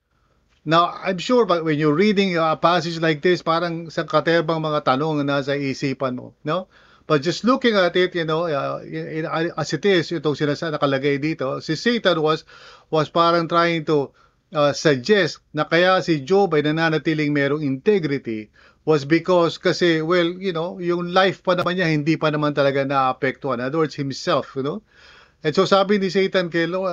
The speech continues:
kay, kay God, you know, "Just stretch out your hand and strike his flesh and bones, and he will surely curse you to your face." Kapag tayo na mismo, parang kumbaga, pag ikaw na mismo, nagkaroon talaga ng, ano, ng, uh,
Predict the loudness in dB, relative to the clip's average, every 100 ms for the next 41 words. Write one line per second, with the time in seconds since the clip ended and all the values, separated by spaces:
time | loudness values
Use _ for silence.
0 | -2 -2 -2 -6 -4 0 0 0 -2 -2
1 | -2 -4 -8 -2 0 2 0 0 -2 -2
2 | 0 -2 -4 0 0 0 -4 -8 -12 -6
3 | 0 0 0 -6 -4 2 2 2 -4 _
4 | -20 -8 0 0 2 2 2 0 2 2
5 | 2 0 -2 -2 -2 -4 -4 -4 -4 -4
6 | -6 -6 -10 _ _ _ _ _ -4 0
7 | 0 -2 0 2 4 4 2 0 -2 -2
8 | -2 -4 -2 -2 -2 -4 0 0 2 0
9 | 0 -4 -6 -2 0 2 0 -2 -4 -4
10 | -8 -8 -10 -4 0 2 2 2 0 0
11 | -2 -2 -4 -6 -6 -8 -8 -8 -8 -8